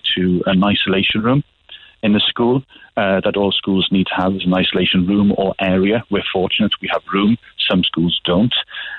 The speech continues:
Um, they may have an area de-, designated for that. We make contact with the parent,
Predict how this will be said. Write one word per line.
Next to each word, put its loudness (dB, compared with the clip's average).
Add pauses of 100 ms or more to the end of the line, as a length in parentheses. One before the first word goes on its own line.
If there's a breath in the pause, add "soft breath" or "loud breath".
(120 loud breath)
Um, 2
they 0
may 2
have -2
an 2
area 2
de-, -2
designated -2
for -6
that. 0 (540 loud breath)
We 2
make 0
contact 0
with 2 (220)
the -2
parent, 0